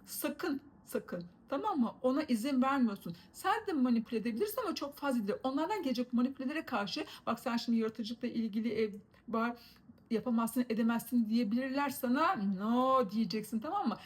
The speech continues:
Sen ne doğuyorsa içine, tabii mutlaka onları dinle. Sana faydalı olanları al ama sen kendin değerlendir. Çok güzel böyle başarılara imza at. Seni manipüle etmelerine izin verme hiç kimsenin.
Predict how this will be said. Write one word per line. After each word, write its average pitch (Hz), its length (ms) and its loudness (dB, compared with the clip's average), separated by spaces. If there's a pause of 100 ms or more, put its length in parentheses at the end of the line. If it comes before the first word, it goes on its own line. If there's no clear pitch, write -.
(120)
Sen 269 340 2 (220)
ne 247 180 2
doğuyorsa 240 440 0
içine, 240 520 -2 (120)
tabii 233 160 2
mutlaka 285 640 0
onları 208 680 0
dinle. 226 460 0 (440)
Sana 220 300 -2
faydalı 226 400 2
olanları 208 540 -2
al 359 220 0
ama 262 160 2
sen 233 280 0
kendin 220 460 0
değerlendir. 220 680 0 (260)
Çok 254 260 -4
güzel 240 300 0
böyle 220 160 0
başarılara 214 460 -4
imza 226 480 -2
at. 214 340 -4
Seni 240 300 0
manipüle 226 380 0
etmelerine 214 460 -4
izin 226 380 -2
verme 226 300 -2
hiç - 240 -8
kimsenin. 170 460 -2